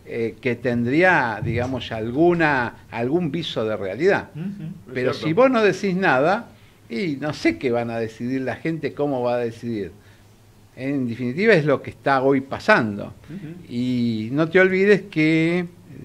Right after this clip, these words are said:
Speaker 1: la gobernadora de la provincia de Buenos Aires recién acaba de dar algunos anuncios.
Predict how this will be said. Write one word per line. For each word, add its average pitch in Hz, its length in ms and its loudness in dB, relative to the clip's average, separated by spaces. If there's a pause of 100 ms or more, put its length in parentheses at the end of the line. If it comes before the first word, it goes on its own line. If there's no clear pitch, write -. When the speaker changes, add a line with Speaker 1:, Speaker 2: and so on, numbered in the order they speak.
(140)
Speaker 1:
la 104 420 -2 (440)
gobernadora 120 1160 2
de 95 480 -12
la 98 100 -14
provincia 123 320 -6
de - 20 -2
Buenos 180 260 -4
Aires 196 180 0
recién 147 360 -2
acaba 131 340 0
de 123 80 2
dar 127 120 2
algunos 123 460 -4
anuncios. 101 720 -10